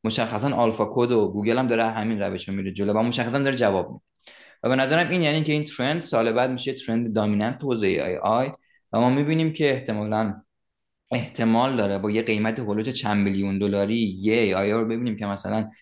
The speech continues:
سه میلیون دلار باید خرج کنی یه مسئله که مثلاً یه آدم خفن دانشگاهی مثلاً که ریاضی بلده می‌تونه حل کنه، ولی بعداً یه روزی می‌رسه به نظرم که شما سه میلیون دلار خرج می‌کنی روی اِی آی،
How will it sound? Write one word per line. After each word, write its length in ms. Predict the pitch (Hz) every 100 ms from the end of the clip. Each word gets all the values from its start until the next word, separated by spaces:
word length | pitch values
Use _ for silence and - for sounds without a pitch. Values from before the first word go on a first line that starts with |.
| _ -
سه 160 | 131
میلیون 320 | 135 135 127
دلار 220 | 120 123 123
باید 140 | 127
خرج 320 | 131 135 156
کنی 160 | 175 160
یه 80 | 151
مسئله 420 | 127 120 123 131
که 120 | 135
مثلاً 320 | 117 110 117
یه 120 | 117
آدم 460 | 113 104 113 117 113
خفن 580 | 110 98 - 110 107 101 - _ -
دانشگاهی 800 | 104 107 107 - 104 107 107 101 - _ _ _ -
مثلاً 520 | 101 101 98 101 104 - - -
که 460 | - 104 98 85 - 71
ریاضی 380 | 110 117 110 110
بلده 300 | 117 120 143
می‌تونه 240 | 151 131
حل 140 | 104 85
کنه، 220 | - - - _ _ _
ولی 140 | 120 165
بعداً 300 | 165 127 147
یه 180 | 143 143
روزی 220 | 160 160
می‌رسه 320 | 127 107 104
به 80 | 104
نظرم 440 | 101 101 104 104
که 80 | 107
شما 280 | - 107 110
سه 180 | 110 127
میلیون 300 | 127 123 110
دلار 220 | 110 113
خرج 280 | 110 131 170
می‌کنی 220 | 156 135
روی 260 | 104 101
اِی 140 | 98 85
آی، 280 | 98 104